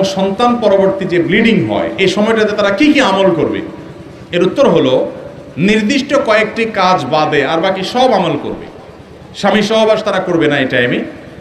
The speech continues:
এবং নামাজ পড়বে না, এবং রোজা রাখবে না, বাইতুল্লাহর তওয়াফ করবে না, আর কোরআনে কারীম স্পর্শ করবে না, জমহুর এবং সংখ্যাগরিষ্ঠ ইমামদের মতে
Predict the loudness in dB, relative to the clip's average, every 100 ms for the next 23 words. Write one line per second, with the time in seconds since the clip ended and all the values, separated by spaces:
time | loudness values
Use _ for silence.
0 | -14 -2 0 2 2 0 -4 -12 -18 -16
1 | -4 0 2 2 2 0 2 2 0 -4
2 | -8 -16 -20 -20 -20 -20 -20 -18 -4 0
3 | 2 0 -4 0 2 4 4 4 0 0
4 | -2 -2 -8 -12 -16 -20 -20 -20 -20 -6
5 | 0 0 2 2 2 0 2 2 2 0
6 | 0 0 -2 -4 -10 -16 -20 -20 -20 -16
7 | -4 0 2 0 -2 -8 -4 0 2 4
8 | 2 2 2 0 -2 -6 -14 -2 0 0
9 | 0 0 2 2 2 2 -2 -6 -14 -18
10 | -18 -4 0 2 2 4 2 2 -2 -2
11 | 0 0 0 -2 -2 -2 -2 0 -2 -2